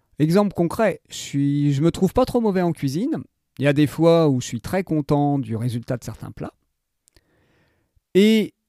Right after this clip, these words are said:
si je suis très content de ce résultat, si l'autre me fait une critique négative,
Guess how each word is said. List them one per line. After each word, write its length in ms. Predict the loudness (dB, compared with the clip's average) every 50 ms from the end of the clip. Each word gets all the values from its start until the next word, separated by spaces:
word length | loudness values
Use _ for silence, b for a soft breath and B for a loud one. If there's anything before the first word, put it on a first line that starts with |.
| _ _ -14
si 180 | -8 -6 -6 -6
je 60 | -4
suis 120 | -4 -6
très 220 | -4 -2 -2 -2 -2
content 540 | -2 -4 -6 -4 -2 -2 0 0 -2 -2
de 60 | -6 -8
ce 200 | -14 -12 -8 -6
résultat, 540 | -4 -4 -4 -4 -6 -4 -4 -4 -4 -4 -6 -12 _ _ _ _ _ _ _ _ _ _ _ _ _ _ _ _ _ _ _ _ _ _ _ _ _ _ _ _ _ _ _ _ _
si 300 | -12 -10 -4 -2 0 6
l'autre 420 | 8 8 8 8 6 2 0 -4 -4
me 180 | 0 0 0
fait 240 | 0 0 0 0 2
une 140 | 2 0 -2
critique 360 | -4 -6 -6 -6 -6 -6 -6
négative, 680 | -6 -6 -6 -8 -8 -10 -8 -8 -6 -6 -6 -8 -10